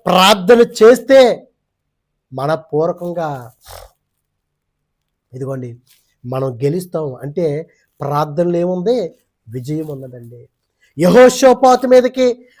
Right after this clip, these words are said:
అనేక మంది ఐదుగురు రాజులు దాదాపుగా వచ్చేస్తుంటే మీద పడిపోతున్నారు.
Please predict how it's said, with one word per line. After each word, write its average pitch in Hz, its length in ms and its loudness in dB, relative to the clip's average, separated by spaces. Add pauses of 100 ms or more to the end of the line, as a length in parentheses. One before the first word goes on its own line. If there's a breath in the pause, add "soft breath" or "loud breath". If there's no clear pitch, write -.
అనేక 254 460 8
మంది 262 520 2
ఐదుగురు 226 340 4
రాజులు 226 580 4 (320)
దాదాపుగా 165 380 -6
వచ్చేస్తుంటే 170 600 -10
మీద 143 200 -10
పడిపోతున్నారు. 160 800 -16